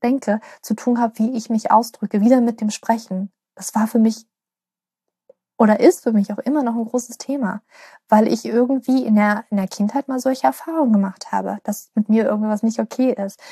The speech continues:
Und ich hatte wirklich diesen Glaubenssatz, ähm, ich werde nicht geliebt,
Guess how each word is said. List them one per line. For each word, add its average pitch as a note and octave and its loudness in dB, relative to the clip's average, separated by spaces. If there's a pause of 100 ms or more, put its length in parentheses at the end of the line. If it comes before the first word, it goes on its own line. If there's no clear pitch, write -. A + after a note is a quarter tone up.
(140)
Und A#3 2
ich A3 2
hatte B3+ 6
wirklich B3 0
diesen B3+ -6
Glaubenssatz, A3+ 0 (640)
ähm, A3+ 4 (300)
ich - -6
werde G#3+ 4
nicht B3+ -2
geliebt, G#3+ -2